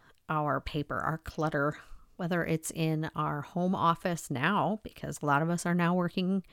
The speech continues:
remotely at home, or just in the other spaces of our home.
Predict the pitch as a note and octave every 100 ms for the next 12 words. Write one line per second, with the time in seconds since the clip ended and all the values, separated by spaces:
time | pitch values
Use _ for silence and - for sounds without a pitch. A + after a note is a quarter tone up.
0 | - G#3 G3+ G3+ - F#3+ G3+ F#3+ F#3+ A3+
1 | F#3 E3 G#3 - - - - - - -
2 | G#3+ G#3+ G3 F#3 G3 - - - _ _
3 | _ - F3+ - - E3 D#3 D#3 F3 E3
4 | D#3+ D#3+ E3 E3 E3+ - _ _ - _
5 | _ - - D3 D#3 D3+ D3 D3+ D3 C3+
6 | C3+ A2+ F3